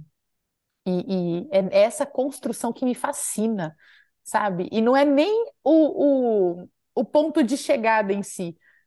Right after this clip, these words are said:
sabe? Não é nem a felicidade em si, mas é justamente essa jornada, né? O quanto a gente vai sendo feliz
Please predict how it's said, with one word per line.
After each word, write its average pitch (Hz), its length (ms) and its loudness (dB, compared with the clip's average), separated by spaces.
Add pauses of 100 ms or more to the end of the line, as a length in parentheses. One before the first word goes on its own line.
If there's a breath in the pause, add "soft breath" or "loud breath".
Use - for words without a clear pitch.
(120)
sabe? 247 440 0
Não 220 120 0
é - 20 2
nem 339 200 0
a 415 80 4
felicidade 214 880 0
em 180 80 -8
si, 269 280 -2
mas 226 280 -2
é 254 140 0
justamente 269 600 -4
essa 247 240 -2
jornada, 214 720 -4 (360)
né? 220 200 0
O 220 60 2
quanto 285 360 -2
a 285 40 -2
gente 285 240 -2
vai 254 220 -2
sendo 294 540 -2
feliz 233 720 -2